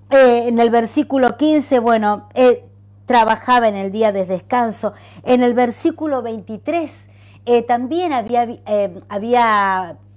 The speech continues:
vieron que, bueno, se habían emparentado con mujeres extranjeras.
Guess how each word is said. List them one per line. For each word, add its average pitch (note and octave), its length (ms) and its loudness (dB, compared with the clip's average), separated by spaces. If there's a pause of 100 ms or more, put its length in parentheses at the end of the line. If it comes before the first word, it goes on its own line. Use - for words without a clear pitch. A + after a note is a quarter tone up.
vieron A#3 280 -2
que, A#3+ 100 -4
bueno, G#3 220 -4
se F3+ 120 -10
habían A3+ 300 -2
emparentado G#3 1200 -2
con F#3 180 -6
mujeres A3+ 520 -10
extranjeras. F#3 920 -6